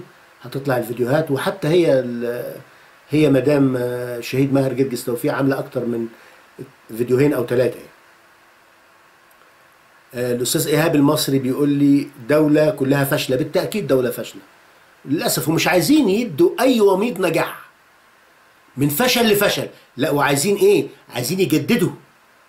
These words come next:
عايزين يجددوا. أصل طالما بنقول في أزهى العصور،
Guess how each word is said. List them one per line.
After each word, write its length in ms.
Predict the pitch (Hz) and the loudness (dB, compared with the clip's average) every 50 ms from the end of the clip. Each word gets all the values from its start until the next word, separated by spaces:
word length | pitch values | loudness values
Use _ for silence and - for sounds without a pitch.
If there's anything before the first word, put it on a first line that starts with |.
| _ _ _ _ _ _ _ _ _ _ _ _ _ _ _ _ _ - - | _ _ _ _ _ _ _ _ _ _ _ _ _ _ _ _ _ -12 -10
عايزين 240 | 117 110 139 208 | -6 -4 -2 -2
يجددوا. 460 | 233 165 160 180 156 226 220 185 175 131 | 0 2 2 2 2 2 0 0 0 -2
أصل 180 | 135 - 135 | -2 -4 -2
طالما 260 | 139 156 190 220 208 | 0 0 2 2 2
بنقول 300 | 180 160 170 - 208 214 | 2 2 0 0 0 -2
في 240 | - - 185 202 - | -2 -2 0 0 2
أزهى 200 | 190 - 160 151 | 2 0 0 0
العصور، 480 | 143 131 117 - - 170 165 156 - | 0 0 0 0 4 4 4 4 2